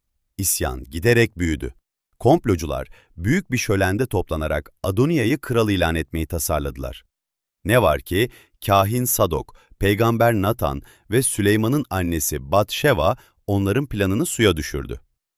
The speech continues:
Durumu krala bildirdiler ve Tanrı'nın buyruğuna göre Süleyman'ın tahta geçmesini gerektiğini hatırlattılar.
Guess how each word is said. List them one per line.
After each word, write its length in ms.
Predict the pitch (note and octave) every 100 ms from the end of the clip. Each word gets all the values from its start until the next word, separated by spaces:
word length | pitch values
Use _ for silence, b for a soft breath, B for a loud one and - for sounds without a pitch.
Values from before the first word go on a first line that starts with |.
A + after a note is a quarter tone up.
| _ F#2
Durumu 320 | G2+ B2+ F#3+
krala 360 | - G#2+ G2+
bildirdiler 600 | F#2+ E2+ D#2 C#2+ C2 B1+ _ b b F#2+
ve 200 | A#2 -
Tanrı'nın 540 | F#2 F#2 F#2 A2 C3+
buyruğuna 420 | F2+ F2 F2+ A2+
göre 340 | F#2+ C#2+ D#2+ - b b
Süleyman'ın 640 | - G2 G2 G#2 G#2 B2
tahta 380 | - F#2 F2 D3
geçmesini 560 | A#2+ G#2+ A2 G2 D3+ C#3
gerektiğini 440 | A2+ A2 - G#2+
hatırlattılar. 800 | G2 - D#2+ C#2+ - B1+ A#1+